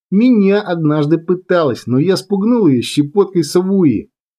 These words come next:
«А лошадь может легнуть», ляпнул алхимик и тут же укорил себя за длинный язык. «Что, Мерса, не любишь животных?» Медикус театрально покачал головой. «Не ожидал от человека столь прогрессивных взглядов.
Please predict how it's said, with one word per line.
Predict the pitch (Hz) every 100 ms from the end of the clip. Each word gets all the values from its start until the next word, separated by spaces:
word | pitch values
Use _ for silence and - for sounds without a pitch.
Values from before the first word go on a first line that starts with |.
| _ _ _ _ _ _
«А | 170
лошадь | 233 302 294 107 -
может | 180 214 214
легнуть», | 240 240 240 262 214 131 - _ -
ляпнул | 117 123 113 107
алхимик | 107 107 - 226 208 190 -
и | 123
тут | - 240 208
же | 185
укорил | 143 131 127 190
себя | 185 165 151
за | 120 113
длинный | 107 113 117 117 113
язык. | 113 107 110 101 _ _ _ _ _
«Что, | - 170 190
Мерса, | 180 185 196 - 120 90 78 -
не | 117
любишь | 180 294 294 226
животных?» | 165 170 185 277 294 147 107 - _ _ _
Медикус | 104 135 156 143 131 -
театрально | 107 90 123 165 170
покачал | 139 - 98 98 127 120
головой. | 113 113 117 117 107 78 _ _ _ _ -
«Не | 107 131
ожидал | 143 135 175 160 156 170 175
от | 143
человека | 139 143 143 143 143
столь | 135 - 165 170
прогрессивных | 143 131 123 123 117 135 135 131 120
взглядов. | 113 123 135 120 92